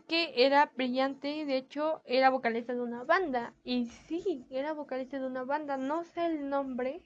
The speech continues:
de la banda, pero sí sé que era un vocalista. Pero en otros informes, o sí, informes, iba a decir estudios,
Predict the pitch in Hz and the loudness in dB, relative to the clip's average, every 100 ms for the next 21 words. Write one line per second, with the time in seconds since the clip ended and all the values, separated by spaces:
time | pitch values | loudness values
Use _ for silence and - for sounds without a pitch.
0 | _ 247 240 240 233 247 302 262 262 - | _ -6 -4 -2 0 2 2 2 0 -2
1 | _ _ _ _ - 254 254 254 254 254 | _ _ _ _ -4 -2 -2 -6 -8 -8
2 | 247 254 254 240 240 233 226 247 240 240 | -8 -6 -6 -6 -8 -10 -8 -4 -4 -6
3 | 247 269 320 - 254 254 _ _ _ _ | -4 -4 -4 -4 -6 -8 _ _ _ _
4 | _ _ 320 339 311 330 415 494 _ _ | _ _ 2 4 4 4 -2 -10 _ _
5 | 269 254 254 262 262 269 277 285 - _ | -6 -4 0 -2 0 0 0 0 -6 _
6 | _ _ _ 247 240 240 285 294 254 262 | _ _ _ -6 -4 2 2 2 -2 -6
7 | 339 _ _ - 254 247 247 240 233 _ | -10 _ _ -6 -2 2 2 0 -4 _
8 | _ 302 277 240 254 247 269 392 _ _ | _ -10 -8 -8 -8 -6 -6 -10 _ _
9 | _ _ _ _ _ _ _ _ 285 262 | _ _ _ _ _ _ _ _ -6 -6
10 | 240 240 240 - 247 247 277 | -6 -8 -8 -4 -4 -4 -8